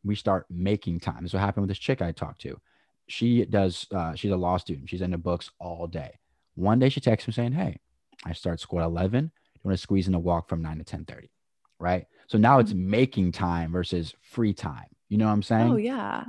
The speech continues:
Speaker 1: So it's like,
Speaker 2: Yeah.
Speaker 1: so it's like with, with, I like, that's what I wanna see. Like, when, as I start to get, um, higher in the dates, like third, third and fourth,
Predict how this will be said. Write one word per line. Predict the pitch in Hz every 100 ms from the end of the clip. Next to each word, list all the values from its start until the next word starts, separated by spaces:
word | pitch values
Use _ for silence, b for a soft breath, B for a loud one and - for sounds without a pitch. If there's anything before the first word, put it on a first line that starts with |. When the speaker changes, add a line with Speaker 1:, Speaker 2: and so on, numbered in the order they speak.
| 233
Speaker 1:
So | 110
it's | 240
like, | - 101
Speaker 2:
Yeah. | - -
Speaker 1:
so | 113 113
it's | 107
like | - 101
with, | 98
with, | - 95 - _ -
I | 104
like, | 117
that's | 113 147
what | 123
I |
wanna | 110 104
see. | 92 101 80
Like, | 78
when, | 87
as | 101 127
I |
start | 135 127 120
to | 117
get, | 95 107 -
um, | 95 85 78 - - - _ _
higher | - 98 101
in | 104
the | 90
dates, | 85 95 -
like | 87
third, | 95 90
third | 92 92
and | 87
fourth, | 90 90